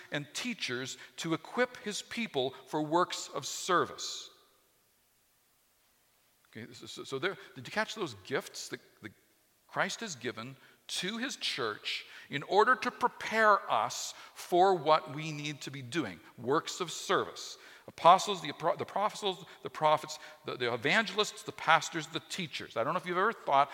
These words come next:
about those who stir us toward evangelism because God has called them to do so. Or those who speak a word into the assembly at a time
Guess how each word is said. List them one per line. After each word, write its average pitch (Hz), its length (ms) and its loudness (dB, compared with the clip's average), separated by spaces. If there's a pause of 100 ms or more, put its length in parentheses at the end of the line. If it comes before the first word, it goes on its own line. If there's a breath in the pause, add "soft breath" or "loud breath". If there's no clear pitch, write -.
(160 loud breath)
about 135 280 2
those 156 320 2 (160 loud breath)
who 160 100 -4
stir 196 560 4
us 202 220 6
toward 185 380 0
evangelism 139 680 -2
because 117 340 -8
God 151 300 4
has 160 100 -6
called 139 320 4
them 131 160 -2 (220 loud breath)
to 123 100 -8
do 120 160 -8
so. - 240 -10 (680 loud breath)
Or 156 180 8
those 226 380 8
who 226 120 0
speak - 500 -2
a 170 60 2
word 214 520 8 (120)
into 220 540 -2
the 202 120 -4
assembly 135 640 -2
at 131 100 -2
a 123 40 -6
time 180 560 2